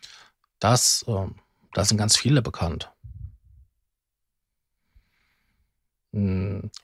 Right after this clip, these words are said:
warum werde ich nach einer Diät immer dicker? Dieser Jojo-Effekt. Weil sich der Körper gemerkt hat,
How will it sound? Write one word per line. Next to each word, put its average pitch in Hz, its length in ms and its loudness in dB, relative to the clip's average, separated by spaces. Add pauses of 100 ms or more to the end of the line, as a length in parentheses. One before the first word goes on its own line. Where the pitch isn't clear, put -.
(160)
warum 113 540 6
werde 113 240 6
ich - 140 2
nach 117 180 6
einer 110 220 6
Diät 113 500 0
immer 120 160 6
dicker? 104 460 2 (320)
Dieser 101 180 4
Jojo-Effekt. 104 800 6 (540)
Weil 101 140 6
sich 139 180 4
der 104 120 0
Körper 110 380 2
gemerkt 98 460 -2
hat, - 260 0